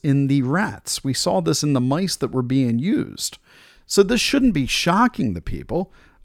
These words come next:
but <laughs> We promised people better, didn't we? We promised people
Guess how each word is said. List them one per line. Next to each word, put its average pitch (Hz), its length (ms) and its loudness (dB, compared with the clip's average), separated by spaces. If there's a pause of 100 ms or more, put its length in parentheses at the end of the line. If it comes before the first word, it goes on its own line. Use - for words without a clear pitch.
(140)
but 156 440 2 (220)
<laughs> - 240 -6 (340)
We 165 140 2
promised 180 480 -2
people 151 300 2
better, 104 360 -2
didn't 156 280 2
we? 156 200 2 (240)
We 131 120 2
promised 165 460 0
people 127 480 2